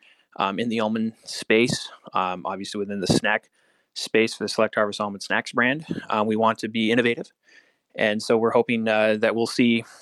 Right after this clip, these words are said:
um, broad product offering there. Um, I kinda like to make the analogy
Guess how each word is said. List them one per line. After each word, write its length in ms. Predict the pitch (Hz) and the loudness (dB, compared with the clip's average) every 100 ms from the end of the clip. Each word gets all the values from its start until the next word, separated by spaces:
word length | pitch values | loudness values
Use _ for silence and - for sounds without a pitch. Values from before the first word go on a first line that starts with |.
| - - | -16 -4
um, 160 | 120 113 | -2 2
broad 380 | 117 131 135 127 - | 4 4 0 -12 -2
product 300 | 196 220 110 | 0 0 -2
offering 320 | 98 87 85 | -6 -8 -16
there. 220 | - - _ _ _ _ _ - | -16 -18 _ _ _ _ _ -8
Um, 240 | 92 95 | -6 -6
I 80 | 101 | -6
kinda 240 | - 113 | -2 0
like 180 | 117 113 | 0 0
to 80 | - | -2
make 160 | 113 - | -4 -4
the 100 | 107 | -6
analogy 600 | 104 107 110 107 107 | -2 0 0 -2 -6